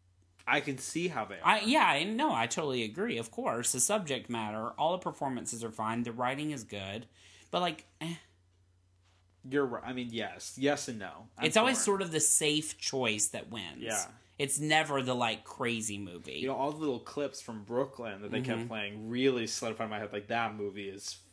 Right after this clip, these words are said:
Speaker 1: like, unreal.
Speaker 2: But see, that movie
Speaker 1: Fantastic.
Speaker 2: is so quiet.
Speaker 1: Yeah, but who cares? So it was Spotlight.
Speaker 2: And it was interesting, the guy on E! said today, which I had never thought of this, is l-, ev-, almost every year, all the Best Picture nominees have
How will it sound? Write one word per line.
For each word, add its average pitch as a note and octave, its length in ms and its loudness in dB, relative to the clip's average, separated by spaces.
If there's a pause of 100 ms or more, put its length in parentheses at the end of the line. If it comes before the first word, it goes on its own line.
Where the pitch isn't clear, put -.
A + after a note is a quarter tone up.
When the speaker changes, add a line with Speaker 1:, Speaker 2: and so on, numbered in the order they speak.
(160)
Speaker 1:
like, G#2+ 300 -6
unreal. G#2 640 -6 (240)
Speaker 2:
But D#3+ 100 2
see, F#3+ 180 4
that F#3 300 4
movie F#3+ 200 0
Speaker 1:
Fantastic. F3 60 0
Speaker 2:
is D#3+ 100 6
so D3 380 2
quiet. A2 960 0
Speaker 1:
Yeah, G#2+ 380 -2
but A#2+ 100 -2
who C3+ 80 0
cares? C#3+ 500 -8 (180)
So C3 140 0
it - 20 2
was B2 120 -2
Spotlight. E3+ 340 4
Speaker 2:
And G3+ 100 6
it F#3+ 60 2
was E3 100 2
interesting, F3+ 380 2
the C#3 80 2
guy C#3 200 4
on C3+ 140 2
E! D3 220 0
said B2 260 2
today, A#2+ 180 0
which A2 140 -2
I A#2+ 60 2
had A#2 80 0
never C3 260 2
thought G#2+ 220 0
of G#2 40 -4
this, G#2+ 200 0
is A#2+ 180 0
l-, B2+ 380 -6 (100)
ev-, C#3+ 320 0
almost C#3+ 340 0
every C#3 280 0
year, C3 340 2 (100)
all C3+ 280 4
the C#3+ 380 2
Best B2 200 0
Picture C3+ 240 -4
nominees C#3 500 0 (220)
have B2+ 360 4